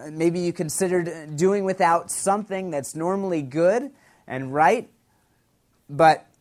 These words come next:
uh, setting that aside in order to focus, to, to point our attention more towards God. And so today we're going to turn to another common emphasis during Lent, and that's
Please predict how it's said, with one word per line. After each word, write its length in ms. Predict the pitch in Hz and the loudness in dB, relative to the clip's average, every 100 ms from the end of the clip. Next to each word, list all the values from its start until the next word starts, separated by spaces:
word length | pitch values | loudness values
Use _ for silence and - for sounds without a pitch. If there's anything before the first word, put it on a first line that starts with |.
| _ _ - | _ _ -6
uh, 380 | 147 143 135 135 | 2 2 2 -2
setting 400 | - 208 208 214 | -4 2 2 2
that 160 | 190 175 | 0 -2
aside 440 | 165 196 180 180 | -2 0 2 2
in 140 | 175 151 | -2 -2
order 320 | 160 170 165 | -2 -2 -4
to 180 | - 143 | -6 -10
focus, 680 | - 170 185 127 123 - | 0 0 2 -4 -6 -10
to, 260 | - 135 131 | -8 -4 -4
to 140 | - 143 | -6 -14
point 360 | - 175 165 | -6 -6 -4
our 120 | 147 139 | -4 -6
attention 480 | 139 165 156 139 | -6 -10 -10 -10
more 300 | 131 131 135 | -8 -6 -6
towards 340 | 120 120 107 110 | -8 -10 -10 -10
God. 380 | 104 98 95 - _ _ _ _ _ _ _ _ _ _ _ - | -10 -10 -12 -18 _ _ _ _ _ _ _ _ _ _ _ -8
And 120 | 139 | 0
so 180 | 175 170 | 2 2
today 460 | 185 180 202 208 | 2 6 6 6
we're 260 | 180 170 165 | 4 2 2
going 440 | 175 190 196 190 - _ _ | 4 4 2 -2 -8 _ _
to 100 | 151 | -8
turn 340 | - 202 190 185 | -4 -2 -2 -2
to 140 | 175 | -2
another 380 | 165 185 202 170 | 2 2 4 2
common 500 | - 190 190 185 170 | -4 -4 -2 -2 -4
emphasis 580 | 156 196 190 151 131 - | -4 -4 -4 -8 -8 -8
during 340 | 139 139 139 | -8 -6 -4
Lent, 240 | 165 170 - | -4 -6 -8
and 160 | 131 | -6
that's 240 | 143 127 | -6 -6